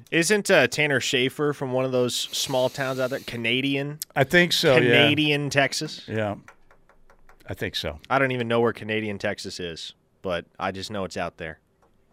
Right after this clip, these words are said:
Speaker 1: I, I, I, I remember we got him, I,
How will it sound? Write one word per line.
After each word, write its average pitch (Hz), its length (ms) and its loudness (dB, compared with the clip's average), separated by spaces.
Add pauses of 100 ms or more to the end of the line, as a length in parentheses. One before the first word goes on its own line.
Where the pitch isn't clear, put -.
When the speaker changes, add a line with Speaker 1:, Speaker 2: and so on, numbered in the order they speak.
(880)
Speaker 1:
I, 95 120 -4
I, 107 460 0
I, 104 40 0 (140)
I 117 60 0
remember 135 320 0
we 120 200 0
got 120 340 2
him, 110 560 -8 (1400)
I, 123 160 -14